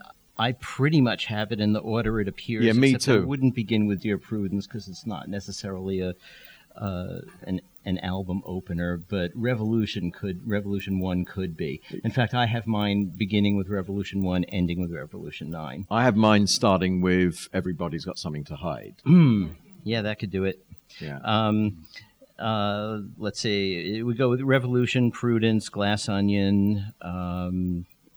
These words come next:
Speaker 1: Bungalow Bill, then Happiness is a Warm Gun, then Your Blues,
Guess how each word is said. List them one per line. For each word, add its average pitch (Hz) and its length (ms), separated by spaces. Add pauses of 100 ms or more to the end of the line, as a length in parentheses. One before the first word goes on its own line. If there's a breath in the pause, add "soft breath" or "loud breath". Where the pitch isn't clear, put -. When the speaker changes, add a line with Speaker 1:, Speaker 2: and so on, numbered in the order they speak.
(220)
Speaker 1:
Bungalow 98 420
Bill, 95 520 (240)
then 78 160
Happiness 92 460
is 90 120
a 95 40
Warm 90 260
Gun, 117 540
then 101 180
Your 104 200
Blues, 104 720